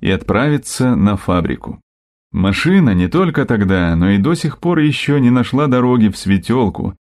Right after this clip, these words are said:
Выдерживать же борьбу с фабрикой Светёлка, само собой, разумеется,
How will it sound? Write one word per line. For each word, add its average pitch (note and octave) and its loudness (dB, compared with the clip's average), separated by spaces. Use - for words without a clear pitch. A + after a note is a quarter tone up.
Выдерживать G2+ 0
же F2 0
борьбу F2+ 0
с - -8
фабрикой C#3 -2
Светёлка, D3 -2
само B2+ 0
собой, C#3 0
разумеется, A2 2